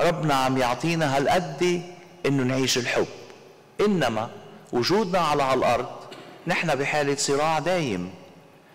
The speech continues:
بين حب يسوع وبين حب العالم. مشان هيك نحن موجودين مرات كتير بنمشي بحب العالم،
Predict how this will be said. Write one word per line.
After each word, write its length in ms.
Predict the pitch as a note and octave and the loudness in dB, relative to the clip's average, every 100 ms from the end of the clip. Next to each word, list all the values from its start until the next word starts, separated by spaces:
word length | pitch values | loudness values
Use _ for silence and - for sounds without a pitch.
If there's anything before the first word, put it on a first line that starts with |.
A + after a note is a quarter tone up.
| - | -8
بين 240 | A#2+ B2 A#2+ | -2 -2 0
حب 260 | G3 E3 | -2 -2
يسوع 540 | F3+ F3 - C3+ C#3 D3 - - - - - - - | 0 0 0 0 0 -2 -10 -20 -20 -20 -20 -18 -2
وبين 560 | C3+ C3+ C3+ C3 C3 B2+ - - - - | 2 4 2 0 -2 -6 -12 -18 -20 -8
حب 260 | - B2 | -4 -2
العالم. 460 | B2+ B2 C3+ A2 F#2+ - - - - - - - - | 0 0 0 -2 -4 -10 -18 -20 -20 -20 -20 -16 -6
مشان 240 | B2 E3 | -2 2
هيك 480 | F#3+ G3+ E3 C3+ C#3+ - - - - - | 2 2 2 -2 -4 -10 -20 -20 -12 -4
نحن 200 | E3+ E3+ | -2 2
موجودين 840 | E3 D#3 C#3 C#3+ D#3 C#3+ B2+ B2+ - - - - - | 2 2 2 0 2 2 0 -4 -10 -18 -20 -20 -10
مرات 380 | B2+ C3 D3+ D3 | -2 2 2 0
كتير 400 | C3+ D#3+ D3+ C3 | -4 0 2 2
بنمشي 380 | C3+ D#3 C#3+ C3+ | 2 0 -2 -2
بحب 340 | B2+ - A#2 | -2 -2 0
العالم، 460 | A#2+ A#2 A#2 F#2+ F2+ | 0 0 0 0 -4